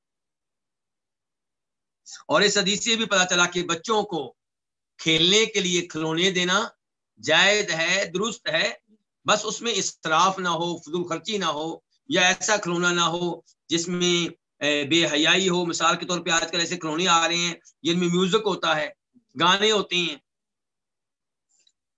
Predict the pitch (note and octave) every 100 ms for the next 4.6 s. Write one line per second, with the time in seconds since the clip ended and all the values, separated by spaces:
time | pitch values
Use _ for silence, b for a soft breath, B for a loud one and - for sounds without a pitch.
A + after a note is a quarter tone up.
0 | _ _ _ _ _ _ _ _ _ _
1 | _ _ _ _ C#3 F3 G3 G3 G#3 G#3+
2 | F3+ F3+ F3 F3+ F3+ F#3+ - F3+ G#3+ F3+
3 | F3+ F3 F3+ G#3 F#3 E3+ F3 D#3+ E3 E3
4 | D#3+ E3+ D#3+ E3 E3+ G#3+